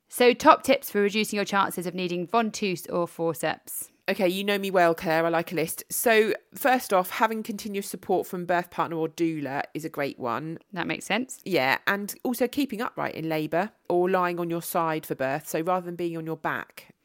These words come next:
Speaker 2: how you're, you're positioned is really important.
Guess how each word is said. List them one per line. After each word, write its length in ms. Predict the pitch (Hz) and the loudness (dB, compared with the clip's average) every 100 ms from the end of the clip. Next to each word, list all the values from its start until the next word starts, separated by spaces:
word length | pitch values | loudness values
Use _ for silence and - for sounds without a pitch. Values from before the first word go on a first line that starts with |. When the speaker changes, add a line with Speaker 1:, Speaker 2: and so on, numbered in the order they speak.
| - | -16
Speaker 2:
how 160 | - 160 | -10 -4
you're, 240 | 160 156 - | -2 -2 -4
you're 140 | 160 | -6
positioned 540 | - 156 151 151 156 165 | -6 -10 -10 -10 -10 -10
is 120 | 160 | -8
really 220 | 156 156 | -8 -8
important. 540 | 160 165 165 - 208 | -8 -8 -10 -10 -12